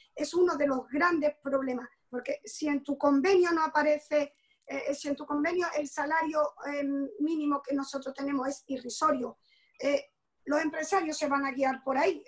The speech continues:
van a decir, a ver, es que esto es lo que aparece en vuestro convenio, yo os estoy pagando según la ley.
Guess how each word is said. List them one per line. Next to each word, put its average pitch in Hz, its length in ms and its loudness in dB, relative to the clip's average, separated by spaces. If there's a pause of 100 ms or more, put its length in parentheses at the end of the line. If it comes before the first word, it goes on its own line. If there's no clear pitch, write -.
van 269 160 -6
a 262 60 -2
decir, - 400 -6
a 254 100 -6
ver, 262 300 2 (320)
es 277 140 -4
que 302 160 2
esto 311 180 -2
es 339 40 2
lo 302 120 0
que 302 80 0
aparece 302 420 -2
en 294 100 -2
vuestro 294 280 -4
convenio, 330 540 -2
yo 285 160 -2
os 262 60 -4
estoy 269 220 -8
pagando 349 640 0 (220)
según 349 360 -4
la 277 140 -6
ley. 262 280 -6